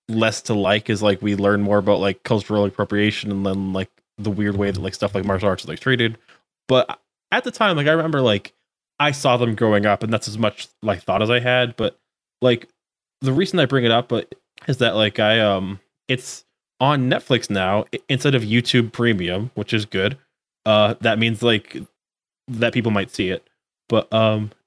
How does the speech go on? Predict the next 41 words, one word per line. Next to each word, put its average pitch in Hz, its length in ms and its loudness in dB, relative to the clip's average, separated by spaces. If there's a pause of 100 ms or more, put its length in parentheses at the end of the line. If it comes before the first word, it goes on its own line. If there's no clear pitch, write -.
(480)
and 123 220 -2
the, 123 180 4
uh, 113 120 4
third 143 480 -2
season's 139 460 2
coming 131 300 -2
out 127 220 2
in 120 120 -2
January, 127 520 2
and 120 80 2
I 113 60 2
think 123 240 -2
the 113 80 -2
fourth 120 300 -2
season's 120 240 -2
supposed 117 160 -2
to 117 60 -8
come 117 160 -2
out 110 280 0 (580)
next 117 260 -2
year 110 120 0
sometime. 113 480 -2 (540)
But, 110 240 0
um, 104 440 0 (720)
so 127 220 0
I 135 440 0 (640)
watched 135 640 0
season 127 320 2
two 370 200 0
recently, 98 580 -2
and 117 400 -2 (680)
when 151 240 2
you're 151 100 0
talking 156 160 0
about, 143 200 2
like, 107 140 -2
Power - 220 0
Rangers, 107 220 0
I 123 80 2
think, 127 280 -2
um, 85 380 -2